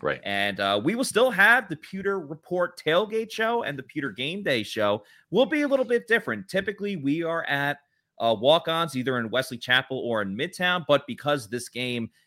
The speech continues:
Speaker 2: is very early in the morning at nine thirty. We typically do our show two hours in advance.
Speaker 1: Yep.
Speaker 2: Uh, but walk-ons won't be open at, at seven in the morning, understandably so. So,
Speaker 1: Right.
Speaker 2: s-, so we will be doing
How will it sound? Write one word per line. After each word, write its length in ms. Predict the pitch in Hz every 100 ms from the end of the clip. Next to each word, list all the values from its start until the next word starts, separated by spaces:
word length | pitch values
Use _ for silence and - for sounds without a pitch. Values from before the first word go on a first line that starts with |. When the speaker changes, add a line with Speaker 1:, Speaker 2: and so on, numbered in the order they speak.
| _
Speaker 2:
is 160 | 113 98
very 360 | 151 214 175
early 320 | 147 143 131 127
in 60 |
the 60 | 117
morning 400 | 117 117 113 107
at 200 | 113 98
nine 260 | 104 104 -
thirty. 260 | 117 117 110
We 140 | 104
typically 680 | 190 247 160 127 123 120 117
do 140 | 131 123
our 100 | 117
show 200 | - 113
two 300 | - 214 190
hours 280 | 151 135 120
in 80 |
advance. 580 | 104 95 151 123 101 - -
Speaker 1:
Yep. 220 | - - -
Speaker 2:
Uh, 260 | 117 117 110
but 140 | 113
walk-ons 440 | 123 170 165 147 127
won't 180 | 143 127
be 100 | 123
open 300 | 131 113 104
at, 140 | 98 -
at 160 | 101
seven 300 | - 120 107
in 80 | 101
the 80 | 98
morning, 440 | 95 98 95 92 - _
understandably 600 | 107 104 98 110 104 92 95
so. 300 | - 101 95
So, 160 | 107
Speaker 1:
Right. 160 | 98 95 _ _ _
Speaker 2:
s-, 220 | - - - 110
so 280 | - - 101
we 200 | 101 160
will 120 | 156
be 160 | 107 113
doing 460 | 113 110 107 104